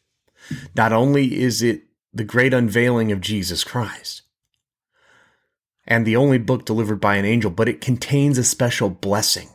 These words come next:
"Blessed," it says, "is he who reads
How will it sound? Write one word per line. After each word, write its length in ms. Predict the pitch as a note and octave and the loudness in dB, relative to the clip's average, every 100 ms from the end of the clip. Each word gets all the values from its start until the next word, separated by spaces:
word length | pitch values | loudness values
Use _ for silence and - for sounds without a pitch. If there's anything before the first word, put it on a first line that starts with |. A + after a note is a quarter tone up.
| _ _ _ _ _ _ _ _ _ _ _ _ _ _ _ _ _ _ | _ _ _ _ _ _ _ _ _ _ _ _ _ _ _ _ _ _
"Blessed," 520 | F#2+ C3+ F3 F#3 - | 0 2 4 0 -4
it 180 | F2 - | -8 -8
says, 400 | - - - - _ _ _ _ _ _ - | -8 -10 -14 -20 _ _ _ _ _ _ -4
"is 220 | A#2 G2+ | 0 0
he 200 | - C#3+ | 0 0
who 220 | A2+ B2 | 0 -2
reads 720 | F2+ G#2 B2 C3 D#3 D3+ - | -2 0 2 2 2 -2 -8